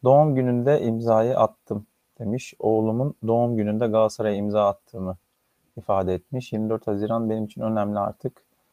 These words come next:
Hem oğlumun da doğum günü, Galatasaray'ın hocası olmamdan en büyük mutluluğu o hissetti." demiş. E, oğlunun da bir,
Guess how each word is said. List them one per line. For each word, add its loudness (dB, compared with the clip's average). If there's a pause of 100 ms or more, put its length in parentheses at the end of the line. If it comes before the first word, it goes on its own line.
(160)
Hem 0
oğlumun 0
da -2
doğum 4
günü, -2
Galatasaray'ın 0
hocası -4 (540)
olmamdan 0
en 0
büyük -6
mutluluğu -4
o 0
hissetti." -10 (480)
demiş. -6 (600)
E, 0
oğlunun 2
da 0
bir, -4